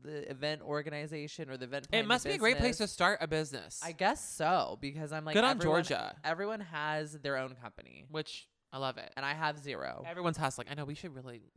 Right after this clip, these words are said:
Speaker 2: do
Speaker 1: What,
Speaker 2: something
Speaker 1: what
Speaker 2: with our lives.
Speaker 1: business would we start?
Speaker 2: I don't know. We should think about that.
Speaker 1: What do we, what are we passionate about besides ourselves?
Speaker 2: Junk food. <laughs> Garbage.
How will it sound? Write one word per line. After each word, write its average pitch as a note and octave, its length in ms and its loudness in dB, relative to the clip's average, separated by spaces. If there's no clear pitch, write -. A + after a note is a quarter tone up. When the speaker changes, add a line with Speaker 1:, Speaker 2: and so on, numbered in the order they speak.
Speaker 2:
do - 80 -12
Speaker 1:
What, F3 220 2
Speaker 2:
something D#3 160 -6
Speaker 1:
what G3 140 -2
Speaker 2:
with - 80 -10
our - 120 -2
lives. F#3+ 140 0
Speaker 1:
business E3 280 -8
would C#3 140 -12
we B2+ 80 -14
start? G2 460 -10
Speaker 2:
I E4 60 -6
don't A4+ 340 2
know. D#3+ 60 0
We F#3+ 80 -4
should - 160 -14
think F4 160 -4
about A#2+ 280 -2
that. A#2+ 340 -6
Speaker 1:
What D3+ 180 -4
do D3+ 80 -4
we, D3+ 220 -4
what C#3 200 -4
are C#3+ 40 -2
we D3 100 -4
passionate B2 500 -10
about - 320 -12
besides - 300 -14
ourselves? - 480 -10
Speaker 2:
Junk B2 300 -12
food. - 640 -6
<laughs> - 0 -
Garbage. - 540 -8